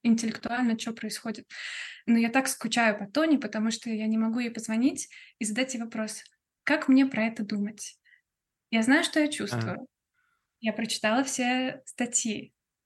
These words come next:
Speaker 1: Я знаю все термины. Но расскажи мне, как мне про это думать?" Ну, и
Speaker 2: Мгм.
Speaker 1: в скобках, чтобы вы же, <laughs> да, ну, это хочется добавить, чтобы не сойти с
Speaker 2: Мгм.
Speaker 1: И вот это вот абсолютно потрясающее для меня, вот этот закрывает феномен.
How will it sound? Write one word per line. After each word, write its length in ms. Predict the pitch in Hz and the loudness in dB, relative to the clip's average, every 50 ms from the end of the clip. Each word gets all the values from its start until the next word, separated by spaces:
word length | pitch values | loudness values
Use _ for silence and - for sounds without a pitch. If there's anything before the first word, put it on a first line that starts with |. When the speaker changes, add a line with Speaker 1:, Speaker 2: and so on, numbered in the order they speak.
| _ _ - | _ _ -8
Speaker 1:
Я 460 | 220 196 208 208 202 214 226 262 - _ - | -6 -4 -2 -2 -2 -2 -4 -4 -8 _ -8
знаю 360 | 240 226 226 220 220 247 262 | -4 -2 0 2 4 2 2
все 160 | 262 - 262 - | 2 0 -4 -4
термины. 480 | - 240 220 220 214 220 226 226 226 - - _ _ _ - | -2 -4 -4 -4 -4 -4 -4 -6 -8 -12 -18 _ _ _ -4
Но 60 | 240 | -2
расскажи 300 | 226 - - 262 254 302 | -2 0 2 2 2 4
мне, 140 | 359 359 311 302 - | 4 2 0 0 -2
как 340 | - - 240 269 269 - 254 | -2 0 0 2 2 2 4
мне 240 | 233 226 226 226 | 6 6 6 4
про 180 | 226 - 220 214 | 2 -2 -6 -6
это 200 | 220 220 220 220 | -4 -4 -4 -6
думать?" 540 | 208 214 220 240 220 208 - - - - - _ - - - _ _ _ _ _ _ _ - - | -6 -6 -4 -2 -2 -2 -2 -4 -12 -14 -18 _ -20 -20 -20 _ _ _ _ _ _ _ -4 2
Ну, 200 | 123 123 123 123 123 120 120 | 2 4 4 2 0 0 -2
и 100 | 120 123 | -4 -6
Speaker 2:
Мгм. 100 | 120 - _ _ _ _ _ _ _ _ _ - | -8 -12 _ _ _ _ _ _ _ _ _ -14
Speaker 1:
в 40 | - | -12
скобках, 360 | - - 269 262 - - 214 - | -8 -2 -2 -2 -2 -4 -8 -6
чтобы 260 | - - 220 226 220 | -6 -6 -4 -4 -2
вы 140 | 214 226 226 | 0 2 4
же, 120 | 240 254 | 6 6
<laughs> 20 | |
да, 80 | 240 320 - - - - - | 8 8 6 6 4 4 4
ну, 80 | 339 285 | 6 6
это 100 | 277 302 - | 6 4 2
хочется 400 | - 269 269 - - - 269 269 | 4 4 4 4 4 4 4 4
добавить, 360 | 302 269 262 233 233 - - - _ _ - - | 4 4 2 2 -2 -2 -6 -14 _ _ 0 0
чтобы 300 | - - - 254 269 269 | 0 2 6 6 8 8
не 100 | 269 269 | 8 8
сойти 340 | - 262 254 240 120 - | 6 4 2 2 0 -2
с 60 | - - | -4 -4
Speaker 2:
Мгм. 140 | - - - _ _ _ _ _ _ _ _ _ _ _ _ - | -6 -16 -20 _ _ _ _ _ _ _ _ _ _ _ _ -4
Speaker 1:
И 80 | 240 | -2
вот 160 | 240 254 254 269 | -2 0 2 0
это 220 | 262 269 - 226 | 0 0 -2 -4
вот 300 | 226 233 233 233 - - _ - - | -4 -4 -6 -8 -10 -16 _ -16 -12
абсолютно 520 | 202 - - - 262 233 277 269 254 226 | -10 -6 -4 0 0 2 2 4 4 2
потрясающее 800 | 226 233 226 - 233 226 - 254 247 240 240 226 - - 214 208 | 2 0 -2 -2 -2 0 2 4 4 4 2 0 -2 -4 -4 -2
для 100 | 220 220 | 0 2
меня, 240 | 220 220 220 214 214 | 2 4 2 2 0
вот 120 | 220 220 | 0 -2
этот 220 | 226 - 220 208 208 | -2 -2 -2 -2 -2
закрывает 520 | 233 226 - - 247 240 240 226 214 214 | -4 -4 -2 -2 2 2 2 2 2 0
феномен. 500 | - - 214 208 208 208 208 208 202 - | -2 -4 -4 -2 -2 -2 -2 -2 -4 -6